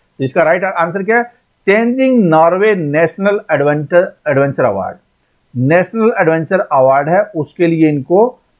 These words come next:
ये award है, उनको दिया जाएगा। और इन्होंने, ये है क्या, ये तेंजिंग Norway National Adventure Award है, विंग Commander है ये, और इनको किस लिए दिया जा रहा है? स्काई Diving के मेंबर भी हैं ये।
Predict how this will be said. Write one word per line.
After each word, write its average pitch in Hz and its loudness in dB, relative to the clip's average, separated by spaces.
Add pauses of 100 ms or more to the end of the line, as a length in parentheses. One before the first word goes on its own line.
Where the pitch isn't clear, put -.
(680)
ये 151 2
award 156 2
है, 156 0
उनको 156 -2
दिया 127 2
जाएगा। 139 0 (560)
और 240 4
इन्होंने, 175 0 (280)
ये 208 2
है 185 0
क्या, 220 -2 (280)
ये 214 0
तेंजिंग 185 0
Norway 165 2
National 180 0
Adventure 151 0
Award 139 2
है, 151 2 (840)
विंग 185 0
Commander 208 0
है 190 2
ये, 220 2
और 202 0
इनको 208 2 (600)
किस 220 0
लिए 220 4
दिया 214 0
जा 208 2
रहा 226 2
है? 254 0
स्काई 180 -2
Diving 156 0
के 170 -2
मेंबर 147 2
भी 160 0
हैं 156 0
ये। 135 -4